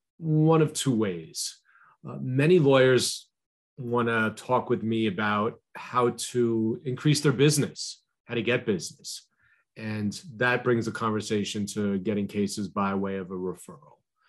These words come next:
Other lawyers have been talking to me about wanting to go out on their own and starting their own law firm.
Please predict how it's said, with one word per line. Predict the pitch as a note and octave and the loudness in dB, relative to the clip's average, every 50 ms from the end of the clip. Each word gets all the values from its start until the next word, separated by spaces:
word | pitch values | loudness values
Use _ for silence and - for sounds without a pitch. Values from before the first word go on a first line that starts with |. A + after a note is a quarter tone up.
| _ _ _ _ _ _ _ _ _ - | _ _ _ _ _ _ _ _ _ 0
Other | C3+ C3 B2+ D3 C#3+ C#3 C3+ | 0 4 4 6 6 6 6
lawyers | B2+ C3 B2+ B2+ B2+ B2+ B2+ B2 - - - | 6 6 6 6 6 8 6 4 4 0 -8
have | - - B2 A#2+ G#2+ G#2 | -8 -6 -6 -4 0 0
been | A#2+ A2+ A2 | 0 0 0
talking | - B2 A#2+ A#2 - B2 A2 | 0 0 0 2 2 0 -2
to | - B2 A#2 | -2 -2 -2
me | A#2 A#2+ A#2 A#2 A#2+ | 0 0 2 2 2
about | A2 G#2+ A#2 A2+ A#2+ A#2+ | 2 2 2 2 2 2
wanting | A2+ A#2 A#2 A#2+ A#2+ A#2+ | 0 0 0 -2 -2 -4
to | - A2+ | -6 2
go | A#2+ A#2+ A#2+ | 4 4 6
out | A#2+ A#2+ | 6 4
on | B2 A#2+ B2 | 2 2 2
their | B2+ B2 B2+ | 2 2 4
own | C3+ D3+ D#3 C#3 A2+ | 4 4 4 2 2
and | G2+ F#2 - | -2 -6 -8
starting | - - - A2+ A2+ A2 A2 A2 | -10 -6 -2 -2 0 0 0 -2
their | A2+ A2+ A2+ | 0 0 0
own | A2+ A2+ A#2 A#2+ | 0 -2 -2 -2
law | A#2 A#2 C3+ D3 | -2 -2 -2 -4
firm. | - - A2 F#2 E2 D#2+ D#2+ | -4 -6 -8 -8 -8 -10 -16